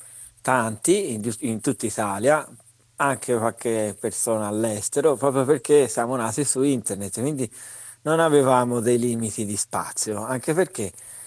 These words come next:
i semi li spedivamo con la vecchia posta, diciamo,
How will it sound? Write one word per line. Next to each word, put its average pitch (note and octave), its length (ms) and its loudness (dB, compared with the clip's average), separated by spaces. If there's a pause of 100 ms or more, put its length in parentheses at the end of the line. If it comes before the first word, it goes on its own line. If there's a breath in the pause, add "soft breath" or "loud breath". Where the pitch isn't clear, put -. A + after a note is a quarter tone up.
(220 loud breath)
i D#3 80 0
semi C3 340 4
li A2 100 -2
spedivamo A2 1000 0
con B2 120 0
la A#2 120 2
vecchia A2+ 320 0
posta, G2+ 600 0
diciamo, G#2+ 540 -2